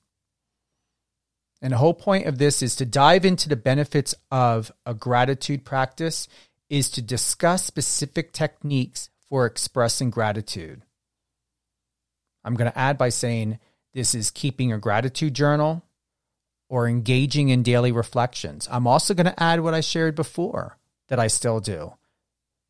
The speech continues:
Therapeutic journaling. It's essential.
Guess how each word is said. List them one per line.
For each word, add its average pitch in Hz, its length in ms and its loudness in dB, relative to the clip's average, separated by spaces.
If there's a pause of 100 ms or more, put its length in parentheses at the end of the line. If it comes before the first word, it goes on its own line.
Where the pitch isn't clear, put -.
Therapeutic 127 600 0
journaling. 156 560 -2 (1300)
It's - 80 -8
essential. 151 600 0